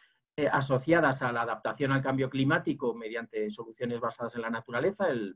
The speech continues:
programa que, que, que se denomina Madrid Más Natural, cubiertas verdes, el bosque, barrios productores, el papel de los viveros municipales. No quiero comentar más allá del, del río Manzanares, ¿no? Que ya ha comentado Rafa, fenomenal, porque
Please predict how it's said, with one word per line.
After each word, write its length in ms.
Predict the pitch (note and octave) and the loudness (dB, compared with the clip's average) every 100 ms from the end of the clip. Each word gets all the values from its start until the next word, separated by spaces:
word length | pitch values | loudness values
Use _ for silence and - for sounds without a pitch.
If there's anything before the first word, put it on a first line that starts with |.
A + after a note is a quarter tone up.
| - | -8
programa 460 | A#2 B2 B2+ A2+ | -4 -2 0 -2
que, 240 | A#2 A2 G#2+ | -4 -8 -6
que, 260 | A#2 G#2+ | -6 -4
que 80 | G#2 | -6
se 140 | - A#2 | -8 -4
denomina 320 | A2+ A#2+ B2 | -2 -2 0
Madrid 280 | A#2 B2+ C3 | 0 0 0
Más 180 | C#3 | 0
Natural, 540 | D3+ D3 D#3+ F#3 G#3 A3 _ _ _ _ _ | 0 -2 2 4 4 2 _ _ _ _ _
cubiertas 460 | A2 B2 A#2 B2 A#2 | -8 -6 -4 -8 0
verdes, 400 | C#3 C3+ C3+ C3+ | 2 2 0 -2
el 80 | A#2 | -2
bosque, 320 | C#3 C3+ C3+ | -2 -2 -4
barrios 280 | B2+ B2 - | -4 -6 -10
productores, 800 | C3 A#2+ A#2+ - C#3 C3 B2+ B2+ | -10 -10 -8 -2 0 2 -2 -8
el 160 | A#2 | -10
papel 320 | A#2+ - C3 | -10 -4 -2
de 80 | B2 | 0
los 160 | B2 A#2+ | -2 -4
viveros 300 | A#2+ B2+ B2 | -6 -4 0
municipales. 680 | B2 A#2 A#2+ C#3+ C#3 C3+ C3 | -2 -2 -6 0 2 2 2
No 140 | C3+ | 0
quiero 180 | C#3 B2+ | 0 0
comentar 420 | C3+ B2 B2+ B2+ | 0 -2 -2 0
más 200 | B2+ B2+ | -2 -2
allá 260 | A#2+ C3+ C3 | -2 0 0
del, 220 | A#2+ A#2+ - | 0 -4 -8
del 120 | A#2 | -4
río 200 | C#3+ C3 | 2 4
Manzanares, 640 | B2 A#2 A#2 D#3+ D#3 C3 | 4 0 2 4 4 2
¿no? 200 | E3 G3 | -2 -4
Que 100 | - | -4
ya 100 | B2 | -2
ha 60 | B2+ | -2
comentado 440 | C3 A#2+ C3 B2+ | -2 -2 0 0
Rafa, 360 | B2 C3+ C3 A#2 - | 0 -2 -2 -6 -8
fenomenal, 500 | B2+ A#2+ B2+ D#3 D#3+ _ - - _ | -6 -2 2 2 0 _ -20 -20 _
porque 400 | - C3+ C3+ A#2+ | -4 0 2 0